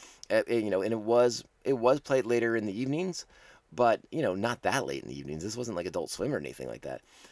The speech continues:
But the violence in this, in, in this episode in particular, you, you do have to pay attention to it. I mean, Keyes-,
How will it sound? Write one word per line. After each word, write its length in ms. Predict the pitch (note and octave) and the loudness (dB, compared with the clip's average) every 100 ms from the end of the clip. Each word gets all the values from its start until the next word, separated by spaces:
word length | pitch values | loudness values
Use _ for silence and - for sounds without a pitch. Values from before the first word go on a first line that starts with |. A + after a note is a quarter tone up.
| - | -12
But 120 | - C3 | -4 -2
the 60 | |
violence 400 | G#2+ G#2 A#3+ G3 | 2 4 4 0
in 80 | G#2+ | -4
this, 160 | F#2 - | -6 -4
in, 240 | A2+ G#2+ | -2 -2
in 160 | G#2 G#2+ | -2 0
this 180 | D3 | 0
episode 400 | D#3+ C3+ B2 A2+ | -2 -2 0 0
in 80 | A2 | -2
particular, 360 | G2 B2+ D3+ G2+ | -4 -4 -2 -2
you, 160 | F#2+ | -2
you 180 | G2 A#2+ | -4 -6
do 140 | A2 E3+ | -2 -2
have 100 | D#3+ | -2
to 60 | |
pay 100 | G#2+ | -2
attention 300 | G2+ C3 B2 | 0 -2 -2
to 80 | F#2 | -4
it. 40 | E2 | -2
I 40 | |
mean, 200 | G#2 F#2+ - - | -2 -6 -10 -16
Keyes-, 320 | - F3+ D3+ | -6 -4 -4